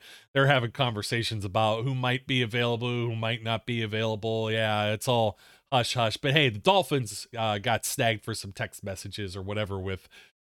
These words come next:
Tom Brady and, uh, got a draft pick taken away. Not that we're crying about that at all. So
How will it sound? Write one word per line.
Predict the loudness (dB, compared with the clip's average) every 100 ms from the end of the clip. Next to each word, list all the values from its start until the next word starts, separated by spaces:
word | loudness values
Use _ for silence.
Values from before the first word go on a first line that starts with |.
| _
Tom | 2 4 2
Brady | 0 2 2 2 0
and, | 0 -2
uh, | -4 -2
got | -2 -2
a |
draft | 0 0 0
pick | -4 -2
taken | 0 2
away. | 2 4
Not | 4 2
that | 0
we're | -2 -2
crying | 2 4 4 2
about | 0 0 0
that | -2 -2
at | -2
all. | -2 -2 -4 -12 -20 -20 -4
So | 2 4 6 4 0